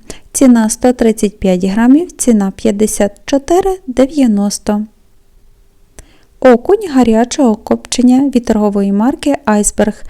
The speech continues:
триста сорок дев'ять дев'яносто за один кілограм. Хінкалі від торгової марки Левада. Вага шістсот грамів, ціна п'ятдесят одна гривня та дев'яносто копійок.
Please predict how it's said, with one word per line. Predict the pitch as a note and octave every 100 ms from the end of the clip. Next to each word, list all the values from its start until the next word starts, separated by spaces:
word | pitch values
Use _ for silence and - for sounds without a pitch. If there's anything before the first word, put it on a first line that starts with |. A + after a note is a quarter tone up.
| - - - -
триста | C4 B3+ - A3
сорок | A3 - A3 G3+ G3
дев'ять | G#3+ G3 F#3+
дев'яносто | - C#4 G#3+ F#3+ G3 - F4+ F4+
за | - C#4+ -
один | C4 B3 G#3 A3+
кілограм. | C4 A#3 G3 F#3+ G3+ G3+ G3+ _ _ _ _ _ _ _ _ _ _ _ _ _ _ _ _ _ _ _ _ _ _ _
Хінкалі | - - E4+ F4+ - G#3 G3+ A#3+ F#4 - - - _ - -
від | C#4+ E4+
торгової | C#4+ A#3 G#3 G#3 G3
марки | G3 A#3 - C4 C4 _
Левада. | B3+ C4+ G#3 G3 G3+ G#3 _
Вага | A3+ B3+ A#3
шістсот | A3+ - B3+ - D4
грамів, | D4+ E4 F4+ F#4 F4+
ціна | - B3+ A3 G#3
п'ятдесят | A#3 G#3 A3+ - A3 -
одна | C4 D4+
гривня | E4+ F4 F#4 E4+ D#4+ -
та | A#3+
дев'яносто | C4 D4+ G#3+ G#3 G3 G3 A3+ C4+
копійок. | B3+ G3+ - G#3+ G#3 -